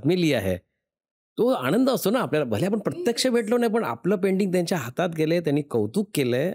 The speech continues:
आणि तो फोटो पण आपल्याकडे आलेला आहे. आणि माझ्या पण पेंट-, तो मी स-, करताना पण फोटो आहे माझ्याकडे त्या पेंटिंगचं, म्हणजे माझं पेंटिंग त्यांच्या हातात पण गेलं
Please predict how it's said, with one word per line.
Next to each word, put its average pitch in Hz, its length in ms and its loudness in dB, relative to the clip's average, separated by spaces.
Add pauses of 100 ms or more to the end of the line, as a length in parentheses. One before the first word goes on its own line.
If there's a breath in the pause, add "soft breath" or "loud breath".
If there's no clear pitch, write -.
आणि - 120 -10
तो 156 40 -2
फोटो 120 320 -2
पण 226 140 0
आपल्याकडे 143 300 -2
आलेला 107 320 -2
आहे. 98 100 -4 (600 loud breath)
आणि 123 120 2
माझ्या 113 240 2
पण 185 140 -2
पेंट-, 170 240 -2
तो 170 60 0
मी 165 120 2
स-, - 160 -10 (460)
करताना 131 340 0
पण 202 140 0
फोटो 170 280 -2
आहे 135 180 2
माझ्याकडे 120 420 0
त्या 135 100 -2
पेंटिंगचं, 139 440 -2
म्हणजे 143 160 0
माझं 120 260 0
पेंटिंग 143 260 -2
त्यांच्या 143 220 -2
हातात 107 300 -4
पण 131 240 -2
गेलं 117 280 -4